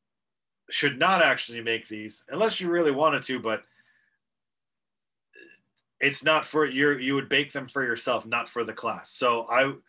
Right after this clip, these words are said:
don't actually make them. Again, it's a thought experiment. It's a theoretical brownie recipe that does not include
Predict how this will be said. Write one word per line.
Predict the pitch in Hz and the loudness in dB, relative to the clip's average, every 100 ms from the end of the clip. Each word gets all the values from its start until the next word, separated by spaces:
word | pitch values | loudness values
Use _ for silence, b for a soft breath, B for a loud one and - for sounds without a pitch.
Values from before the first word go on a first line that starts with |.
| b b 98 | b b -6
don't | 98 156 165 - - | 2 2 2 -6 0
actually | 143 143 - 139 | 0 0 -4 -4
make | 131 123 - | -2 -4 -4
them. | 120 120 117 _ _ 107 | -6 -6 -16 _ _ -12
Again, | 113 127 123 | -2 0 0
it's | 113 | -4
a | 117 | -12
thought | - 147 143 | 2 4 4
experiment. | 131 - 131 120 117 120 117 _ b b | 2 -4 -2 0 -2 -4 -6 _ b b
It's | 113 113 | -14 -12
a | 117 | -14
theoretical | - 160 156 147 143 131 131 123 120 117 - | -4 2 4 6 4 2 0 0 0 -4 0
brownie | 127 131 120 | 2 2 0
recipe | 110 110 110 - 113 110 104 _ _ _ _ _ _ | -4 -6 -8 -8 -8 -8 -12 _ _ _ _ _ _
that | 98 120 117 113 113 - _ _ _ 104 | -2 2 4 2 0 -8 _ _ _ -2
does | 135 143 135 | 0 0 0
not | 143 135 | -4 -2
include | 127 117 135 139 127 117 | -6 -8 -6 -4 -2 -6